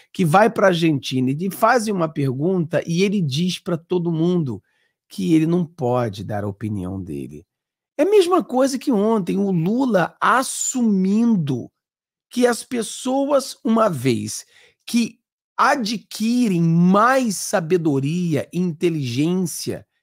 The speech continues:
eles não votam mais pra ele. É o Lula assumindo que as pessoas começam a fazer mais dinheiro, não votam mais pra ele.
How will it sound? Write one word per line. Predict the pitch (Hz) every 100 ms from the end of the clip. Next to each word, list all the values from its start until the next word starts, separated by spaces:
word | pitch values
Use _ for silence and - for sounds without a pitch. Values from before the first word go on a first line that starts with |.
| _ -
eles | 214 190
não | 226 208
votam | 143 180 185 190
mais | 151 139 160 170
pra | - 170 151
ele. | 131 160 147 - _ _ _ _ _ _ _ -
É | 262
o |
Lula | 247 262 320 302 285 -
assumindo | 240 233 - 226 190 220 262 233 170
que | 190
as | 180
pessoas | - 190 - 220 220 -
começam | 190 175 175 - 170
a |
fazer | 151 147 143 135
mais | 139 156 196 233 180
dinheiro, | 143 143 135 135 180 220 156 - _ _ _ -
não | 190 220 240 254 226
votam | 147 151 185 185 180
mais | 147 151 170 -
pra | - 175
ele. | 143 160 185 110 -